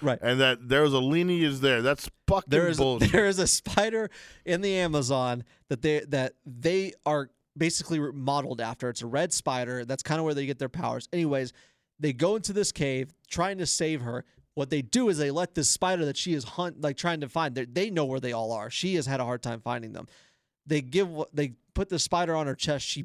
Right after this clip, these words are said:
Speaker 1: bites, like, the spider bites her. And what they're doing is they're hoping that they can heal both her and the baby, um, save them both. 'Cause she's, at this time, as she just got shot, she is now going into labor. Go figure, right?
Speaker 2: Right.
Speaker 1: So
Speaker 2: Great
Speaker 1: she is
Speaker 2: plot,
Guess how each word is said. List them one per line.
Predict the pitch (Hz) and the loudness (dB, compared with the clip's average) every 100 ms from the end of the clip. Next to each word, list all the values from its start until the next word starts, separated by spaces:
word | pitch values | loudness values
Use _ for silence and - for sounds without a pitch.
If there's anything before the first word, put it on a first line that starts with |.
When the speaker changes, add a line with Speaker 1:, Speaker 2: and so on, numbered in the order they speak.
| - | -8
Speaker 1:
bites, | 156 180 180 - - - - | -2 0 0 -2 -4 -8 -4
like, | 135 | -4
the | - | -2
spider | - 185 | 0 0
bites | 151 - 156 147 | 0 0 -2 -2
her. | - 120 - _ _ _ _ - | -6 -6 -8 _ _ _ _ -8
And | 143 | -2
what | 156 151 | -2 -2
they're | |
doing | 139 202 202 | 0 0 2
is | 156 | 0
they're | 135 | -2
hoping | 107 214 226 190 | -2 -2 -2 -2
that | 156 139 | -2 -2
they | 151 | -4
can | 143 | -4
heal | 123 170 160 | -4 -2 0
both | 117 156 156 | 0 0 -2
her | - 151 165 | -4 -4 -2
and | - 147 | -2 -4
the | 131 | -4
baby, | - 127 120 90 123 _ _ _ | -4 -4 -6 -10 -16 _ _ _
um, | 139 135 113 - | -4 -4 -4 -2
save | - 160 127 | 0 0 -2
them | 131 | -4
both. | 113 117 107 - | -4 -4 -6 -6
'Cause | - | -6
she's, | - 143 117 _ _ _ | -4 -6 -8 _ _ _
at | - 196 262 | -2 0 0
this | 240 | 0
time, | - 277 254 160 135 - | 2 2 2 -2 -6 -2
as | 175 170 | 0 0
she | 220 | -2
just | 185 214 | -2 -2
got | 240 208 | -2 -2
shot, | - 269 196 - | 0 0 0 -2
she | 208 196 | 0 0
is | 143 | 0
now | 170 214 196 | 2 2 2
going | 185 185 180 | 0 -2 -2
into | 165 | -2
labor. | 151 151 123 123 - _ _ _ | 0 0 0 -4 -10 _ _ _
Go | 165 | 0
figure, | 156 151 123 120 127 _ | 0 0 -2 -4 -12 _
right? | 147 147 185 _ - | -2 0 -2 _ -12
Speaker 2:
Right. | 104 92 - | -10 -10 -4
Speaker 1:
So | 165 | 0
Speaker 2:
Great | 131 208 | 4 4
Speaker 1:
she | 190 | 4
is | |
Speaker 2:
plot, | 143 135 | 2 2